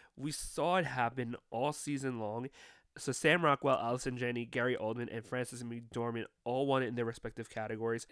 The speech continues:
It was no surprise that they won. So I wish it would be cool if there was an upset, but it didn't come as a surprise when we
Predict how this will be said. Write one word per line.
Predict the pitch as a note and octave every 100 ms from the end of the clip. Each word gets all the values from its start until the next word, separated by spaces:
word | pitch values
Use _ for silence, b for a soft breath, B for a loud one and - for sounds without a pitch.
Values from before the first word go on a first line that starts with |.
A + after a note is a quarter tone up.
| -
It | D3+
was | G#3 A3
no | G#3+ A3
surprise | A3 D#3+ E3 E3 G3+ G3
that | G#3
they | A#3
won. | A#3 A#3+ B3+ B3+ - _ _
So | -
I | D#3+
wish | D#3+ - - _
it | E3
would | F#3+ G3
be |
cool | G3+ G#3+
if | F#3+
there |
was | E3
an | D3 C#3
upset, | C3 C#3+ - G3 F#3 C3 -
but | C3+ B2+ - _ _
it | B2+ B2
didn't | D3 D3+
come | D#3 D3
as | C3+
a |
surprise | - B2+ B2 A#2+
when | A#2+
we | A#2+